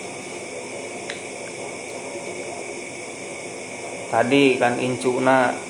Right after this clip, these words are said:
atau putrana seorang sahabat, pasti kan ku bapakna atau ku akina teh dikenalkeun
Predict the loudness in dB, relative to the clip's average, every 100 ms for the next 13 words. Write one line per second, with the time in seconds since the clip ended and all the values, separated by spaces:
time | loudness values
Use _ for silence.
0 | -4 -2 4 4 4 0 6 6 8 6
1 | 8 6 6 6 6 6 8 8 6 -4
2 | -8 -2 2 4 8 8 6 2 0 8
3 | 6 10 8 8 6 8 4 6 4 4
4 | 4 6 6 6 8 6 10 8 8 2
5 | -4